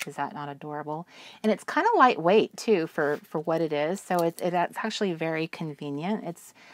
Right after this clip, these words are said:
this one's made by Staples, but I bought it on Amazon, and I'll link that below.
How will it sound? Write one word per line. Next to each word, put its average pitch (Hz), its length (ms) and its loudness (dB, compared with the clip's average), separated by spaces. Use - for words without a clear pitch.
this - 180 -4
one's 240 220 0
made 196 180 0
by 165 120 -2
Staples, 185 640 -6
but 175 120 -4
I 147 120 -2
bought 147 280 -2
it 156 160 -6
on 147 180 -4
Amazon, 156 760 -8
and 160 120 -10
I'll 147 140 -4
link 151 260 -6
that - 220 -6
below. 147 480 -6